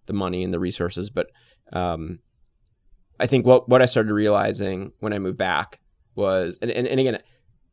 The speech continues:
the f-, I think the funny thing is living in the suburbs my whole life, then moving to Chicago,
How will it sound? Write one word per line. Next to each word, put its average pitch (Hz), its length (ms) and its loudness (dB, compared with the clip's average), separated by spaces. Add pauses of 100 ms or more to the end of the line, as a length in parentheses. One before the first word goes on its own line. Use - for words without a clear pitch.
(160)
the 104 80 -12
f-, - 260 -20
I 110 60 -6
think 113 160 0
the 101 60 -6
funny 120 180 0
thing 110 160 -2
is 95 220 -6
living 131 240 4
in 120 80 2
the 110 60 0
suburbs 107 360 0
my 98 120 -6
whole 98 120 0
life, 101 240 0
then 104 140 -4
moving 104 180 -4
to 95 80 -6
Chicago, 95 640 -2